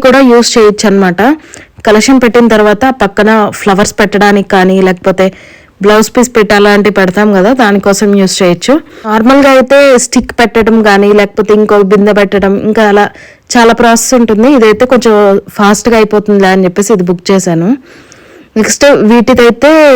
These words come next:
ఏదైనా ఫ్లవర్ వాజ్ లాగా అలా పెట్టచ్చులే అనిపించింది. And దీని ప్రైస్ వచ్చేసి వన్ సిక్స్టీ త్రీ రూపీస్, మనకి వన్ ఫార్టీ సిక్స్ రూపీస్కే వచ్చేస్తుంది ఆన్‌లైన్ పేమెంట్ అయితే. ఇంక ఇదైతే ఫైనల్ ఆర్డర్ అనమాట. ఇదైతే ఆర్టిఫిషియల్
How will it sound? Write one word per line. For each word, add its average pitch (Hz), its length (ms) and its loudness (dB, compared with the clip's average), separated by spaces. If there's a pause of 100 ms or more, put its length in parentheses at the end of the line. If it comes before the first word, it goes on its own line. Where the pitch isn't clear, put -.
(300)
ఏదైనా 214 280 2
ఫ్లవర్ 208 320 0
వాజ్ 226 260 0
లాగా 202 240 0
అలా 196 180 0
పెట్టచ్చులే 208 500 -2
అనిపించింది. 196 540 0 (320)
And 277 100 4 (140)
దీని 247 260 2
ప్రైస్ 233 280 2
వచ్చేసి 254 280 0 (120)
వన్ 240 160 2
సిక్స్టీ 240 380 -2
త్రీ 214 120 2 (100)
రూపీస్, 226 360 0 (560)
మనకి 247 300 0
వన్ 220 180 2
ఫార్టీ 240 280 0
సిక్స్ - 220 -6
రూపీస్కే 233 440 0
వచ్చేస్తుంది 196 580 0 (160)
ఆన్‌లైన్ 196 320 2
పేమెంట్ 190 340 0
అయితే. 175 180 0 (380)
ఇంక 240 160 2
ఇదైతే 233 280 2 (120)
ఫైనల్ 226 380 2
ఆర్డర్ 202 240 0
అనమాట. 185 300 0 (600)
ఇదైతే 233 280 0 (300)
ఆర్టిఫిషియల్ 254 640 0